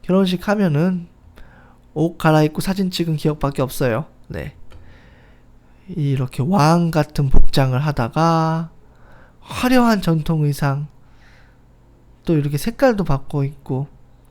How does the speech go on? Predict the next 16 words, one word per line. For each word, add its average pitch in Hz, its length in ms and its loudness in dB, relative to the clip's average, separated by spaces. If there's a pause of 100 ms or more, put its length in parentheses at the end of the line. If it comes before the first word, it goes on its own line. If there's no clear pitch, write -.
(220)
네, 135 260 -10 (800)
참 175 160 -8
많이 127 220 -6
갈아입었습니다. 120 920 -10
더운 233 320 4
날씨에, 147 480 0 (680)
이때가 202 300 2
삼월 233 300 2
말이었는데 143 800 0 (540)
캄보디아 208 600 4
건기 185 560 -2
막바지 151 640 0
이맘때가 156 680 -2
최고로 330 440 0
더울 139 260 0
때거든요. 113 560 -8